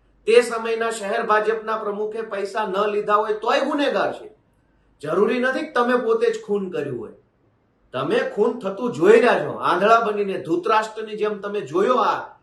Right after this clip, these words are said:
ટી આર પી મોલ ચાર ચાર વર્ષ સુધી ચાલતો રહ્યો. લાક્ષાગૃહ, મહાભારતમાં શબ્દ છે લાક્ષાગૃહ. પાંડવોને સળગાવી અને મારી નાખવાનું જે કૌરવોનું ષડયંત્ર હતું એ,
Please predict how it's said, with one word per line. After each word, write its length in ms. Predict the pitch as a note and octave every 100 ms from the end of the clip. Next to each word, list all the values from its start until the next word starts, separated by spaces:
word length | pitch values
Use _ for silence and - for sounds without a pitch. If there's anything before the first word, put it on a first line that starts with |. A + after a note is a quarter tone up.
| _ _
ટી 160 | F#3 G3+
આર 200 | G#3 G#3
પી 80 |
મોલ 360 | F#3+ F#3 G3 G3
ચાર 260 | F#3+ E3+ F3
ચાર 160 | G3 G3
વર્ષ 260 | F3+ F#3+ F#3+
સુધી 580 | F#3 F3 F#3 F#3 - - _ _
ચાલતો 400 | E3+ F#3+ G#3 B3
રહ્યો. 420 | A#3+ - - - G#2+
લાક્ષાગૃહ, 920 | D3 G3+ - B3+ G#3+ E3+ F3+ C3 - _ _ _ _ -
મહાભારતમાં 600 | D#3 F3+ F#3 F#3+ G3 F#3+
શબ્દ 300 | F3 E3+ F3
છે 120 | E3+
લાક્ષાગૃહ. 800 | D#3 E3 F3+ - F#3+ D3 C3 A#2 - _ _ D3+
પાંડવોને 540 | F3 F3+ F#3 F#3 E3
સળગાવી 480 | D#3+ E3 F3 F3 E3+
અને 400 | E3 D#3+ C#3+ - _ _
મારી 180 | C#3+ F3
નાખવાનું 420 | E3+ E3 E3 D#3+
જે 120 | D#3
કૌરવોનું 500 | D3 D3+ E3+ E3 D#3
ષડયંત્ર 500 | - D#3 F3 F#3 F3
હતું 240 | D3+ D3 C#3
એ, 180 | -